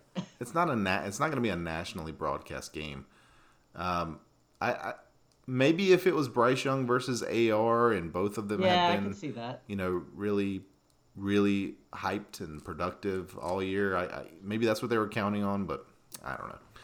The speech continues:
Speaker 2: All right, let's take a look at the injury reports real quick.
Speaker 1: All right, you keep stop
Speaker 2: Unfortunately
Speaker 1: jumping over my trivia.
Speaker 2: Oh, you have trivia this. Sorry.
Speaker 1: I
Speaker 2: Normally
Speaker 1: kept
Speaker 2: we don't have
Speaker 1: moving it
Speaker 2: trivia.
Speaker 1: down our pro-, our
Speaker 2: <laughs> My,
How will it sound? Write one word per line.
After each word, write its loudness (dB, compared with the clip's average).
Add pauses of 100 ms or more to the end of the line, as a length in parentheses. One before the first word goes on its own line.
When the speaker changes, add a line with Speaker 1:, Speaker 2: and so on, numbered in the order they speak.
(580)
Speaker 2:
All 4
right, 2
let's 2
take 2
a 0
look 6
at 0
the 2
injury 2
reports -2
real -4
quick. 0
Speaker 1:
All 6
right, 6
you 2
keep 4
stop 4
Speaker 2:
Unfortunately -6
Speaker 1:
jumping 2
over 0
my -2
trivia. -4 (920)
Speaker 2:
Oh, 0
you 2
have 4
trivia 0
this. -2
Sorry. 4 (520)
Speaker 1:
I 4
Speaker 2:
Normally 8
Speaker 1:
kept 6
Speaker 2:
we 8
don't 10
have 4
Speaker 1:
moving 4
it 4
Speaker 2:
trivia. 6
Speaker 1:
down 8
our 0
pro-, 4
our 6
Speaker 2:
<laughs> -4
My, 0